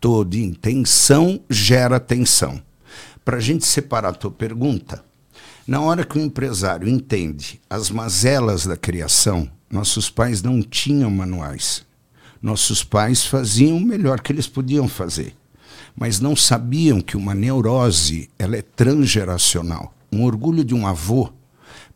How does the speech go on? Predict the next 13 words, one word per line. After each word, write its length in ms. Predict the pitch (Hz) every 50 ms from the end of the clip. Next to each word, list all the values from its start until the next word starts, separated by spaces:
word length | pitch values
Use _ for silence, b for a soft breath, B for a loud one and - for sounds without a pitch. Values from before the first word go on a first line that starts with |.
| _
passa 440 | - 123 123 131 123 - - - 123
até 420 | - - - 127 120 135 120 - - - _ _
por 200 | - - 131 120
quatro 580 | - - - 120 127 131 123 - - - 98 98
gerações 720 | 85 85 87 82 87 80 78 - - 90 82 82 85 -
e, 100 | 107 110 - - _
e 200 | - 107 117 - - - -
algumas 440 | - 104 101 117 151 170 175 147 -
gerações, 560 | - 110 95 90 90 - - 147 131 123 101
vinte 220 | 101 120 139 135
e 40 | -
cinco 380 | - - - 107 101 - - 95
anos. 420 | 85 73 73 82 - - - -